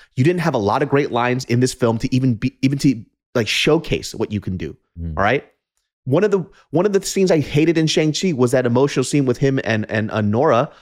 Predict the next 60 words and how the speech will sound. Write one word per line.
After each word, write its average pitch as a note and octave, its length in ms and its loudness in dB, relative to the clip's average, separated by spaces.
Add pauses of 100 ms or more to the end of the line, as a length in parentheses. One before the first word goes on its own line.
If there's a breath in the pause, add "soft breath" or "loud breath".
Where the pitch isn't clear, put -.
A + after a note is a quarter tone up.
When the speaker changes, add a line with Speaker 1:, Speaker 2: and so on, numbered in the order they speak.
(120)
Speaker 1:
where G#2+ 160 0
they A#2+ 100 4
were A#2+ 80 4
Speaker 2:
Mm. A2 40 0
Speaker 1:
staring C#3 300 2
off B2 200 -2
at A2+ 120 -4
that G#2 240 -2
lake, A2 380 -2 (160)
Speaker 2:
Yeah. F2+ 120 -2
Speaker 1:
and G#2+ 60 2
he C3+ 60 6
was B2+ 80 4
supposed B2+ 320 0
to - 60 -6
emote, A#2+ 520 0
and A2+ 80 2
it A#2+ 60 2
was B2 80 2
like B2+ 100 -2
a B2+ 80 0
robot A#2+ 360 0
talking. D#2+ 360 -8 (140)
Speaker 2:
Yeah. E2 320 -6
Speaker 1:
It C#3 100 4
was, D3+ 180 2
it D3+ 60 2
was C#3+ 180 2
terrible. - 560 -2 (520)
Speaker 2:
Yeah, E2+ 140 -2
Speaker 1:
So D#2 180 2
Speaker 2:
yeah, D2+ 160 -2
yeah. D2+ 220 -6 (160)
Speaker 1:
I'm, E3 260 -4
and C#3 120 4
I'm F#3+ 100 0
not G3+ 160 -2
gonna F3 140 2
even E3+ 120 2
say F3+ 160 4
that's D3 160 2
a C#3+ 40 0
representation C3 540 0
of A#2 60 -2
his A#2+ 100 2
acting. A#2+ 260 -2
That G2 120 0
might B2+ 140 2
have A#2+ 80 0
just A2+ 140 -4
been G#2 120 0
bad A2 200 0
writing G#2+ 220 0
that F#2 100 0
was G2 100 -4
hard G2+ 220 -2
for F#2 80 -6
him F#2 180 -6
to F2 60 -10
do. A2+ 280 -2